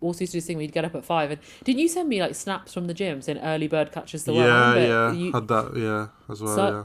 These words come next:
Speaker 1: s-, so S-, Sergeant used to also do that as well. So I think, I think s-, he's right. Go based on what you can,
Speaker 2: J-, yeah, see,
Speaker 1: what you tolerate
Speaker 2: see,
Speaker 1: best.
Speaker 2: see what works for you. Experiment on
Speaker 1: Mm.
Speaker 2: that, and then go from there. And then let us know.
Speaker 1: Yeah,
Speaker 2: Email
Speaker 1: 'cause
Speaker 2: back and say
Speaker 1: Yeah,
Speaker 2: if
Speaker 1: that'd be
Speaker 2: you,
Speaker 1: nice
Speaker 2: if,
Speaker 1: to
Speaker 2: if
Speaker 1: know.
Speaker 2: it's helped
Speaker 1: There
Speaker 2: or not.
Speaker 1: is,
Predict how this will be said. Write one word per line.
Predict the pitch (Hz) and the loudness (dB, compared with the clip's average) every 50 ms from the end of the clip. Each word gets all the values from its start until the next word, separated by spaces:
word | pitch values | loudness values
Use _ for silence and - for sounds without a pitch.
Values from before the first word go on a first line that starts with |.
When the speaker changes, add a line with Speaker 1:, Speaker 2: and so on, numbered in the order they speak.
| - _ | -12 _
Speaker 1:
s-, | - - - - _ _ _ _ | -14 -14 -14 -14 _ _ _ _
so | - - 180 | -6 -4 -4
S-, | 175 170 - 156 | -4 -4 -6 -2
Sergeant | - 208 220 214 208 | 0 0 0 0 -4
used | 190 196 | -4 -4
to | 185 | -2
also | - 165 175 160 165 | -2 -2 -4 -4 -4
do | 160 160 | -4 -4
that | 170 175 160 | -4 -4 -4
as | 147 147 | -4 -6
well. | 170 | -6
So | 160 170 | -6 -4
I | 165 | -6
think, | 180 180 - - - | -6 -8 -10 -12 -12
I | 165 175 | -10 -8
think | 190 190 165 | -8 -8 -8
s-, | - - 175 - - _ | -10 -10 -12 -14 -12 _
he's | 170 165 190 180 170 175 | -6 -4 -4 -4 -2 -2
right. | 190 185 165 - - | -2 -2 -2 -4 -2
Go | - 180 180 185 | 0 0 0 2
based | 180 180 175 170 - - | 2 0 -2 -2 -4 -6
on | 165 151 151 | -6 -6 -6
what | 156 - 143 | -8 -10 -8
you | 143 151 151 | -10 -10 -10
can, | - - 156 143 143 139 139 139 120 | -8 -6 -6 -6 -6 -8 -12 -14 -12
Speaker 2:
J-, | 113 - 131 139 147 | -10 -6 2 6 8
yeah, | 139 135 135 131 | 8 8 8 6
see, | - - - 185 185 185 | 2 0 4 6 6 6
Speaker 1:
what | 185 | 6
you | 170 | 4
tolerate | 170 180 180 170 | 2 2 4 6
Speaker 2:
see, | 160 175 185 | 6 6 6
Speaker 1:
best. | 180 160 - - - | 4 2 -2 -6 -10
Speaker 2:
see | - - - - 165 170 170 | -8 -8 -4 -2 -2 -2 0
what | 160 165 165 143 | 0 0 0 2
works | 135 151 147 147 135 131 - - | 4 6 6 6 6 4 -4 -6
for | - 131 | -6 -4
you. | 110 131 117 107 98 95 92 - - _ - | 0 2 2 2 2 -2 -6 -8 -14 _ -18
Experiment | - - - - 135 131 127 113 113 113 | -14 -14 -2 2 4 4 4 4 0 -2
on | - 170 156 | -2 -2 -2
Speaker 1:
Mm. | 101 98 95 98 - | -4 -4 -4 -6 -6
Speaker 2:
that, | - | -8
and | 104 107 | -8 -6
then | 107 104 | -8 -2
go | - 117 110 | 0 0 0
from | 104 - 110 104 | 0 -2 -8 -6
there. | 98 98 95 98 | -6 -4 -4 -4
And | 101 113 | -4 -2
then | 123 | 0
let | 147 160 | 0 0
us | 143 135 - | 0 -2 -2
know. | - 156 143 110 95 92 - _ _ | 0 0 0 0 0 -4 -8 _ _
Speaker 1:
Yeah, | 170 160 135 | -8 -4 -2
Speaker 2:
Email | 135 139 135 127 | 0 2 2 2
Speaker 1:
'cause | 117 131 127 120 | 4 4 4 4
Speaker 2:
back | 113 - | 2 -2
and | 110 101 101 | -8 -8 -8
say | - - 107 104 101 98 95 - _ _ _ _ _ _ _ _ - | -6 -6 -4 -4 -4 -6 -10 -14 _ _ _ _ _ _ _ _ -10
Speaker 1:
Yeah, | 180 196 202 | -8 -6 -4
Speaker 2:
if | 214 | -2
Speaker 1:
that'd | |
be | 226 247 | -2 -2
Speaker 2:
you, | 247 | -2
Speaker 1:
nice | 240 214 | -2 -4
Speaker 2:
if, | 208 | -4
Speaker 1:
to | 233 | -4
Speaker 2:
if | 226 | -6
Speaker 1:
know. | - | -6
Speaker 2:
it's | - - - | -6 -8 -4
helped | - 113 110 - | -2 -2 -2 0
Speaker 1:
There | - 202 214 | 0 0 0
Speaker 2:
or | 240 | 0
not. | 247 | -2
Speaker 1:
is, | - - - - | -2 -6 -8 -12